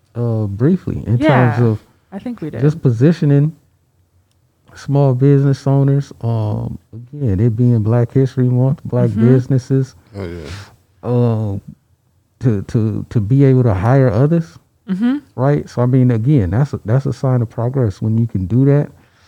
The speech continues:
Speaker 1: Um, entrepreneurship as a solution, a potential solution for some folks.
Speaker 2: Mm-hmm.
Speaker 1: Uh, again, it's, it's challenging. It ain't no cakewalk, but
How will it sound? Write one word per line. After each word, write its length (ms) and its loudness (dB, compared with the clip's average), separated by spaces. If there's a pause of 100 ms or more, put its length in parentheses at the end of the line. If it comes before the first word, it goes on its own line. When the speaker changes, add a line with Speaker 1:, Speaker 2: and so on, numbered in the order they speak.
(380)
Speaker 1:
Um, 480 0
entrepreneurship 1080 0 (840)
as 200 2
a 80 2
solution, 680 0
a 160 2
potential 800 0
solution 640 -2 (100)
for 140 -8
some 260 2
folks. 460 -4
Speaker 2:
Mm-hmm. 300 -4 (220)
Speaker 1:
Uh, 340 -4 (120)
again, 480 0
it's, 200 0 (140)
it's 220 0
challenging. 600 2
It 140 -2
ain't 200 4
no 160 2
cakewalk, 640 0 (520)
but 360 0